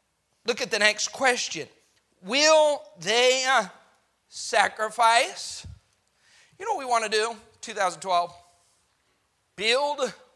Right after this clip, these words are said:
with no sacrifice. We wanna build.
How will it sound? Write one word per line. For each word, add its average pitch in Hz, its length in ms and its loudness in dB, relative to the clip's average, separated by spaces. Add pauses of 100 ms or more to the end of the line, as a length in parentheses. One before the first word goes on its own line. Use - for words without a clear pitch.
with 147 160 -14
no 151 240 -10
sacrifice. - 880 -8 (1300)
We 214 100 -12
wanna 202 220 -2
build. 190 360 -2